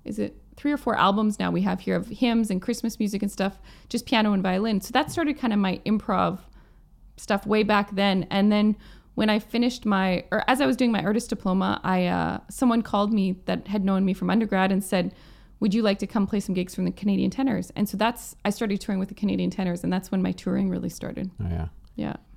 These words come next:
Speaker 2: Yeah, it's interesting. On a classical, uh, upbringing, there isn't a lot of improvisation.
Speaker 1: Mm-mm.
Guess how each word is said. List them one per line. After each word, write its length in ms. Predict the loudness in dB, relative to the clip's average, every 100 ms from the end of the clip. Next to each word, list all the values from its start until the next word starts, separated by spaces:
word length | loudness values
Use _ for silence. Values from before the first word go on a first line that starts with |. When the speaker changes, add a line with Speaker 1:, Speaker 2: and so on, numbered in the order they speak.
| -20 -20 -4
Speaker 2:
Yeah, 100 | 2
it's 100 | 4
interesting. 800 | 4 4 2 2 2 4 4 2 -2 -20 -20 -20 -20 -18 -4
On 140 | -2
a 40 | -2
classical, 920 | -2 4 4 4 -2 0 2 2 -2 -18 -20 -18 -6
uh, 220 | -4 -4 -8 -16 -10
upbringing, 800 | -10 -6 -2 0 0 -2 -4 -6 -8 -2
there 140 | 2
isn't 140 | 4 4
a 60 |
lot 220 | 2 0 -2
of 100 | -4
improvisation. 680 | -6 -4 -6 -6 -8 -8 -2 -2
Speaker 1:
Mm-mm. 240 | 0 -2